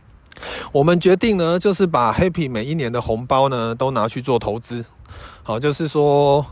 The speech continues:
呃，保费的话我自己会缴。那其他部分呢，像我就帮，请我爸帮 Happy 开一个股票的，的户头，然后呢，就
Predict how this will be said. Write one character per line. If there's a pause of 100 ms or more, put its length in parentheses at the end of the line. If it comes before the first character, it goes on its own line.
呃，
保
费
的
话
我
自
己
会
缴。 (640)
那
其
他
部
分
呢，
像
我
就
帮， (240)
请
我
爸
帮
Happy
开
一
个
股
票
的， (400)
的
户
头， (380)
然
后
呢，
就